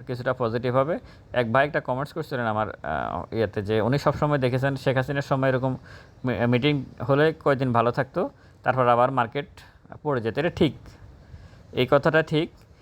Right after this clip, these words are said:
এই কারণে বলতেছি, এই যে, মানে, আপনারা যে ট্রেড করেন, ট্রেড করতে গেলে যে সমস্যাটা তৈরি হয়,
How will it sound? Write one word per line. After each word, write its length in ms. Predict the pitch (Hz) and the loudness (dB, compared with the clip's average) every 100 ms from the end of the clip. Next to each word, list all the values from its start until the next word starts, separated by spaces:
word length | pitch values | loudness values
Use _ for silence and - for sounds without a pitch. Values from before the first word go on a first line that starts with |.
| - | -12
এই 120 | - 139 | -4 4
কারণে 320 | 165 170 185 | 4 4 2
বলতেছি, 500 | 165 160 170 139 120 | 2 0 0 -2 -2
এই 80 | 131 | 0
যে, 240 | 151 143 | 0 -2
মানে, 360 | 127 123 120 113 - _ - - - - | -4 -6 -8 -10 -14 _ -20 -20 -20 -14
আপনারা 300 | 117 135 139 | -6 0 0
যে 120 | 156 | 0
ট্রেড 300 | 165 143 147 | -4 -4 -4
করেন, 440 | - 135 165 117 101 - | 0 0 0 -2 -10 -10
ট্রেড 200 | - 135 | -6 -6
করতে 280 | - 147 160 | -6 -6 -6
গেলে 200 | 151 147 | -4 -4
যে 120 | 147 | -4
সমস্যাটা 520 | 151 139 131 - 143 | -4 -4 -4 -4 -4
তৈরি 200 | 147 139 | -2 -4
হয়, 380 | 127 131 131 98 | 0 2 2 -2